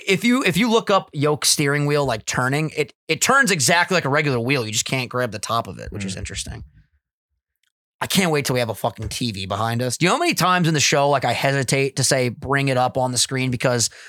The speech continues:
Speaker 1: like, yeah,
Speaker 2: Jamie!
Speaker 1: like, we could have Brooks put it up in post, but, like, it's gonna be so
Speaker 2: It's not
Speaker 1: much,
Speaker 2: the same.
Speaker 1: it's gonna be so much better when I just drag it to the screen and we just turn like this. Now look at this, Phil.
Speaker 2: Look at that.
Speaker 1: Look at that.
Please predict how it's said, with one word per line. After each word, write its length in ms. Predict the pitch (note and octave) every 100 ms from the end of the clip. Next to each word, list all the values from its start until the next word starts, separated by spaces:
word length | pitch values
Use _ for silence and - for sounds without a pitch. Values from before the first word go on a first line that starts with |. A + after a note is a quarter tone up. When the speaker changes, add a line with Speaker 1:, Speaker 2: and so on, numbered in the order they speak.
| - - -
Speaker 1:
like, 140 | F#3+ G3+
yeah, 100 | A#3+
Speaker 2:
Jamie! 340 | B3 A#3 F3+
Speaker 1:
like, 160 | A#3 A3+
we 100 | C#4+
could 120 | F#3+
have 240 | G3+ G3
Brooks 280 | C3 F#3+ -
put 180 | - F#3
it 60 | E3
up 180 | E3 D3+
in 100 | B2
post, 400 | - D3 F3 -
but, 100 | C3+
like, 300 | B2+ A#2+ - - - _
it's 160 | - D#3+
gonna 160 | A#3+ A3+
be 80 |
so 220 | - - F#3
Speaker 2:
It's 60 |
not 40 | F#3+
Speaker 1:
much, 160 | F#3
Speaker 2:
the 60 | B2+
same. 260 | - D3+ B2+
Speaker 1:
it's 80 |
gonna 80 | B3
be 60 | A3+
so 160 | A#3
much 160 | A3 -
better 160 | G#3 F#3
when 60 |
I 20 | E3+
just 160 | D#3
drag 380 | A#2 D3+ D#3+ E3
it 100 | D#3+
to 80 | E3
the 60 | D3+
screen 300 | - D#3 E3
and 60 | D#3
we 80 |
just 140 | C3+ -
turn 220 | D3+ D3
like 120 | C3
this. 220 | D3+ -
Now 80 | F#3
look 180 | G#3+ A3+
at 80 | C#3
this, 180 | A2 -
Phil. 140 | G#2
Speaker 2:
Look 120 | D3
at 80 | A2+
that. 200 | F#2+ F2+
Speaker 1:
Look 120 | A#3
at 100 | C#3+
that. 240 | G#2 E2+